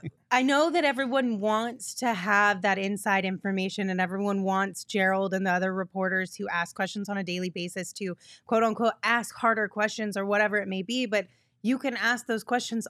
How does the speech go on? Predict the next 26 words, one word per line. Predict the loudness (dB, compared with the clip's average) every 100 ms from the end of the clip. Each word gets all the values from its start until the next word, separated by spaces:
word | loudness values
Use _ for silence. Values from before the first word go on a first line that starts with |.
| -4
all | -2 0
you | 0
want | 0 -2 -2
till | -4
you're | -4
blue | -2
in | -4
the |
face. | -4 -4 -4 -6
You're | -4
not | 0 0 -2
gonna | -8 -8
get | -8
the | -6 -10
answer | -12 -14 -14
that | -14
you're | -18 -10
looking | -10 -8 -10 -10
for, | -12 -12
no | -6
matter | 0 2 2
what | -2 0 2 2 0 _ _
question | 2 2 2 -2
is | 0
asked, | 2 0 0
because | -2 0 -2